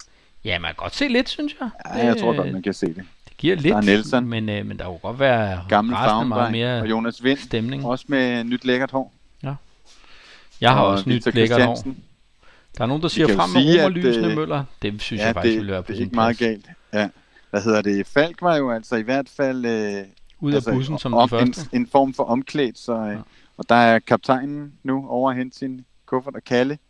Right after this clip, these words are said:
Speaker 2: er i korte bukser. Det ved jeg ikke, hvad man skal
Speaker 1: Råb
Speaker 2: lægge i.
Speaker 1: Kalle på mål, bliver der sagt.
Speaker 2: <laughs>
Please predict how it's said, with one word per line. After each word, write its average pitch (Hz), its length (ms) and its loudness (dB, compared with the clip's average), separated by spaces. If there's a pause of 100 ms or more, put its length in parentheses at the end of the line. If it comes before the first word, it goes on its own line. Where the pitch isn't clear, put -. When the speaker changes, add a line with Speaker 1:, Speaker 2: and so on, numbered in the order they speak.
(1040)
Speaker 2:
er 113 260 -2
i 104 240 -4 (220)
korte 143 300 0
bukser. 151 320 -4
Det 131 140 -6
ved 123 80 0
jeg 113 60 0
ikke, 120 100 -4
hvad 135 80 -2
man 127 140 -4
skal - 180 0
Speaker 1:
Råb 175 80 12
Speaker 2:
lægge 127 120 4
i. - 40 0
Speaker 1:
Kalle 196 220 10
på 202 140 0
mål, 190 280 2
bliver 170 160 2
der 143 60 2
sagt. - 380 -2 (380)
Speaker 2:
<laughs> - 340 -2